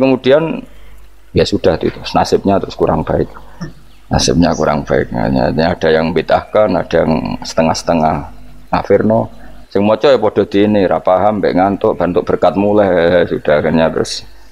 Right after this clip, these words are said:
Lah sampean bela di Gus, bela sing bener wis, ta-, takok ya provokator.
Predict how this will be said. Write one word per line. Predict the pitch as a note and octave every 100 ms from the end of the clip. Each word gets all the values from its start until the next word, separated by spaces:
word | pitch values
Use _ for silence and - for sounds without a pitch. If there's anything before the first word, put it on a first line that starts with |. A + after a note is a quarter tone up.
| - - - -
Lah | F2+ G#2+
sampean | B2+ D#3+
bela | A#2 A#2
di | G#2+ A2+
Gus, | - C#3
bela | B2 B2+ C3
sing | B2
bener | - G#2 A2+ A#2+
wis, | G2+ A2 G2 -
ta-, | D#2+ C#2+ - - - -
takok | - E2 E2+ - F2
ya | -
provokator. | D#2+ E2 D#2 E2 - A#2